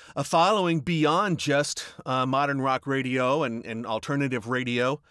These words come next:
Hybrid Theory would go on to become a Diamond certified ten times platinum album. It would pick up a Grammy nomination for Best Rock Album. It won the Grammy for Best Hard Rock Performance for Crawling, a song about Bennington's substance abuse issues.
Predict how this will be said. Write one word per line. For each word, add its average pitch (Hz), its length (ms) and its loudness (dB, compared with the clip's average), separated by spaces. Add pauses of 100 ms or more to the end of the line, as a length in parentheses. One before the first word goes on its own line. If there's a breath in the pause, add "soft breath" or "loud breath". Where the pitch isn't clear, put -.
(140 soft breath)
Hybrid 165 340 0
Theory 165 220 0
would 143 160 -2
go 151 160 2
on 180 140 0
to 151 60 -2
become 160 260 -4
a 123 40 -4
Diamond 127 460 -2
certified 123 680 -2
ten 233 240 -2
times 180 380 -2
platinum 143 460 -2
album. 117 420 -4
It 139 160 0
would 135 140 -2
pick 139 160 -2
up 123 100 -4
a 117 60 -2
Grammy 135 320 0
nomination 120 580 0
for 98 120 -12
Best 95 280 -8
Rock 92 260 -10
Album. 110 380 -4
It 98 180 -4
won 139 360 -2
the 139 60 0
Grammy 110 380 -4
for 107 140 -8
Best 107 360 -6
Hard 113 220 -4
Rock 101 220 -2
Performance 120 480 -6
for - 200 -18
Crawling, 160 600 -2
a - 60 -12
song 123 240 -2
about 117 340 -2
Bennington's 117 540 -4 (160)
substance 117 480 -6
abuse 107 420 -8
issues. 117 600 -8